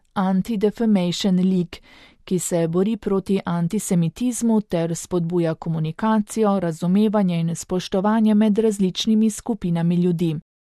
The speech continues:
Organizacija vzdržuje odnose s Svetim sedežem že od drugega vatikanskega koncilija dalje,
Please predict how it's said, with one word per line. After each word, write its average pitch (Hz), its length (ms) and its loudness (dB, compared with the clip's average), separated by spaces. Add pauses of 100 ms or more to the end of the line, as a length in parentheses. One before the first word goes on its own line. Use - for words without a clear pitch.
(180)
Organizacija 180 1000 0
vzdržuje 180 640 0
odnose 175 560 0
s - 80 -6
Svetim 202 360 0
sedežem 214 640 0
že 196 180 2
od 185 100 0
drugega 190 520 0
vatikanskega 185 880 0
koncilija 190 600 0
dalje, 175 520 0